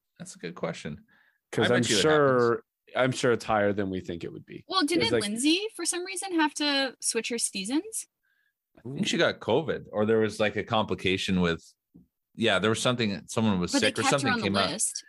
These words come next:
Speaker 3: Yeah.
Speaker 1: Yeah, because of
Speaker 2: Yeah.
Speaker 1: that reason,
Speaker 3: So
Speaker 1: she came back.
Speaker 2: Yeah,
Speaker 1: Lin-,
Speaker 2: was
Speaker 1: Lindsay
Speaker 2: Lindsay
Speaker 1: Dolash.
Speaker 2: Lindsay, oh, Lindsay Dolash from last season. Yeah,
Speaker 1: Yeah.
Speaker 2: was she maybe supposed to be on forty-one and ended up on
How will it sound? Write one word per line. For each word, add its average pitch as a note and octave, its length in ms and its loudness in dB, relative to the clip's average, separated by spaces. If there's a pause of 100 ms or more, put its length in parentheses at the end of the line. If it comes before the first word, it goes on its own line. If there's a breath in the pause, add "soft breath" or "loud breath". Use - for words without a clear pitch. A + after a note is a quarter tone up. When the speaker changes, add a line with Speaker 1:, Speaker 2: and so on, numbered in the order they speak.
Speaker 3:
Yeah. G#3+ 180 0
Speaker 1:
Yeah, A#2+ 220 4
because G#2 240 -2
of - 100 4
Speaker 2:
Yeah. E3 80 2 (120)
Speaker 1:
that C3+ 80 0
reason, G2 260 -4
Speaker 3:
So D#4+ 80 -2
Speaker 1:
she F#2 180 -4
came F#2 300 -2
back. E2 260 0 (400)
Speaker 2:
Yeah, A#2+ 220 2
Speaker 1:
Lin-, - 80 2
Speaker 2:
was D3 160 4
Speaker 1:
Lindsay E3+ 240 2
Speaker 2:
Lindsay F#2 80 2
Speaker 1:
Dolash. F2 580 0 (1120)
Speaker 2:
Lindsay, B2 320 -2
oh, C3 220 4
Lindsay B2 280 -2
Dolash G#2+ 300 2
from A#2 120 -6
last G2+ 200 -2
season. G2+ 240 -4
Yeah, G#2+ 360 4
Speaker 1:
Yeah. A#2 100 0
Speaker 2:
was A#2 100 0
she D#3 160 0
maybe D3+ 200 2
supposed C#3+ 260 0
to C#3+ 40 -8
be C#3+ 100 2
on B2 120 2
forty-one B2 800 0
and C3 140 2
ended B2 180 -2
up F#2 80 4
on F2+ 60 4